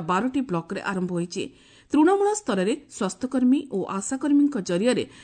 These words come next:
ଯକ୍ଷ୍ମା ରୋଗୀଙ୍କୁ ଚିହ୍ନଟ କରାଯାଉଛି। ଦୁଇ ହଜାର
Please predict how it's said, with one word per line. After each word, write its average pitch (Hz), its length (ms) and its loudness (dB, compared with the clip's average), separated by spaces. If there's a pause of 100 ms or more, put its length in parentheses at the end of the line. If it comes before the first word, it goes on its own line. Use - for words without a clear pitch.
(140)
ଯକ୍ଷ୍ମା 269 440 2
ରୋଗୀଙ୍କୁ 196 440 -2 (280)
ଚିହ୍ନଟ 269 460 8
କରାଯାଉଛି। 190 560 -4 (500)
ଦୁଇ 220 140 4
ହଜାର 220 260 4